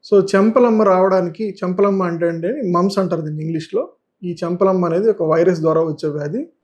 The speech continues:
So ఈ చెంపలమ్మ వచ్చిన వాళ్ళల్లో వీర్య కణాలు తగ్గిపోవడానికి ఏమన్నా సంబంధం ఉందా అని అడుగుతున్నారు.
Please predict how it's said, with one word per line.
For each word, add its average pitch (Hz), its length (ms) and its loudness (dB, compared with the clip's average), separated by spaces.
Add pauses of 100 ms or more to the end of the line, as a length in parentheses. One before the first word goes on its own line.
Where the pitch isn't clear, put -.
(140)
So 202 180 8
ఈ 190 400 2
చెంపలమ్మ 240 420 4
వచ్చిన 220 280 4
వాళ్ళల్లో 202 440 6
వీర్య 190 260 4
కణాలు 196 260 2
తగ్గిపోవడానికి 175 760 2
ఏమన్నా 170 280 -2
సంబంధం 170 520 -2
ఉందా 160 200 0
అని 160 160 -2
అడుగుతున్నారు. 151 580 -4